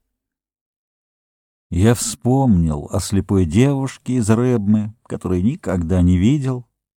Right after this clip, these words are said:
и задумался о превратностях судьбы. «Давно всё это произошло?» «М,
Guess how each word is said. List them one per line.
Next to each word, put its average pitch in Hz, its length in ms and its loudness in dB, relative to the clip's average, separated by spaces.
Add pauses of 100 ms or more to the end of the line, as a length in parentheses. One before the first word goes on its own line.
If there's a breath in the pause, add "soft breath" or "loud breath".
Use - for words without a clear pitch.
(260)
и 104 100 4
задумался 147 800 0
о 123 60 0
превратностях 110 720 0
судьбы. 73 460 -6 (1700)
«Давно 82 460 2
всё 147 240 -2
это 123 160 0
произошло?» 98 600 -4 (920)
«М, 147 600 0